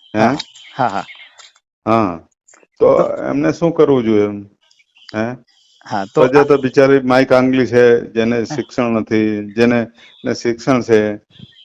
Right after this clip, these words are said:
Speaker 1: જે લોકો આજે નોકરી કરે છે, એ સરકારના દબાયેલા લોકો છે.
Speaker 2: હા, હા.
Speaker 1: હમ.
Speaker 2: તો, અ, મહેશભાઈ, ખાસ આપણે આગામી દિવસોમાં નવું સંગઠન તમે બનાવશો, બી ટી પી પાર્ટી ફરી જાગૃત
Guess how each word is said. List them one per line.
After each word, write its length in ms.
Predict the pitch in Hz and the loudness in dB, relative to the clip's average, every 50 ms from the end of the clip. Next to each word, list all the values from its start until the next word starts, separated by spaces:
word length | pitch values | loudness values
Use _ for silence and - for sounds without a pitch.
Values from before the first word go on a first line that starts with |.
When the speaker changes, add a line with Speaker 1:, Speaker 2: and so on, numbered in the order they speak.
| - - | -12 -6
Speaker 1:
જે 100 | - 127 | -2 -2
લોકો 420 | 135 131 127 127 - 135 131 127 120 | 0 0 -2 -2 -2 0 2 4 4
આજે 240 | 117 113 113 120 120 | 4 4 4 2 2
નોકરી 380 | 117 120 120 117 151 139 135 | 0 0 0 0 0 0 0
કરે 260 | - - 117 113 110 | 0 0 2 2 0
છે, 300 | 90 104 107 107 110 110 | 0 0 0 0 0 0
એ 240 | 110 - 113 123 131 | -2 -4 -6 -8 -8
સરકારના 680 | 123 - 135 127 - - 139 131 131 127 131 127 131 131 | -6 -6 -6 -6 -2 0 0 0 0 -2 -2 0 0 0
દબાયેલા 340 | 131 143 139 139 135 131 120 | 2 2 2 4 4 4 2
લોકો 380 | 110 - - - 98 98 90 | 2 0 -2 -6 -6 -6 -8
છે. 180 | - - 90 87 82 82 - - - - - - - - - | -8 -12 -16 -16 -16 -18 -20 -20 -20 -20 -18 -18 -18 -14 -12
Speaker 2:
હા, 80 | - 117 | -12 -10
હા. 160 | - 92 90 - - - - - - - - - - - - - - - - - | -10 -12 -14 -16 -18 -20 -20 -20 -20 -20 -20 -16 -16 -16 -16 -18 -20 -20 -14 -10
Speaker 1:
હમ. 380 | 110 113 117 117 107 95 85 78 - _ - - - - - - - - _ _ - | -6 -6 -4 -6 -6 -8 -10 -14 -18 _ -20 -20 -20 -20 -20 -20 -20 -20 _ _ 0
Speaker 2:
તો, 260 | 175 185 202 220 196 - 175 | 2 2 2 2 0 -4 -4
અ, 280 | 160 165 160 156 151 | -2 0 0 2 0
મહેશભાઈ, 420 | 156 156 165 185 208 208 214 233 214 | 0 0 0 0 0 0 0 -2 -2
ખાસ 360 | - - 160 165 190 170 - - | -2 -2 -2 -2 -2 -4 -6 -4
આપણે 220 | 151 151 151 185 190 | -4 0 0 0 0
આગામી 560 | - - 127 127 123 151 156 165 175 180 175 | 0 0 -2 -2 0 0 -2 -2 -2 -4 -4
દિવસોમાં 760 | 151 147 151 156 165 151 - 170 165 156 165 175 175 175 170 - - _ _ - | -2 0 0 2 2 2 0 0 0 2 2 2 0 0 -4 -6 -12 _ _ -10
નવું 320 | 139 131 123 127 156 185 | -6 -2 0 0 2 2
સંગઠન 480 | 175 - 175 170 175 165 143 185 185 180 | 2 2 0 0 0 0 0 0 0 0
તમે 200 | 165 170 170 175 | 0 0 0 0
બનાવશો, 640 | 170 160 165 165 170 180 165 - - 180 180 180 175 | 0 0 2 2 0 0 -2 -2 0 0 0 0 0
બી 160 | 151 143 170 | -2 -4 -4
ટી 160 | - - 180 | -2 -2 -2
પી 120 | 175 180 175 | 0 0 0
પાર્ટી 380 | - 156 151 147 147 151 175 | 0 0 0 0 -2 -2 -4
ફરી 280 | 165 - 147 139 156 175 | -4 -2 0 0 0 0
જાગૃત 340 | 156 160 151 147 170 175 | 0 0 0 0 -2 -4